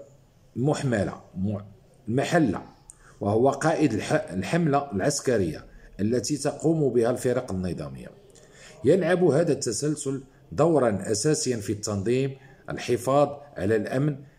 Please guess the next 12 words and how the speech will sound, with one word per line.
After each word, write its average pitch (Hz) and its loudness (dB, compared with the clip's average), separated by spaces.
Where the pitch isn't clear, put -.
سير 151 2
التدخلات 113 -2
العسكرية، 117 0
وفي 98 -2
حالة 139 0
السلم 135 -4
يتولى 98 0
نفس 104 -4
المسؤولين 123 0
إصدار 113 -2
القرارات، 107 -2
إدارة 117 2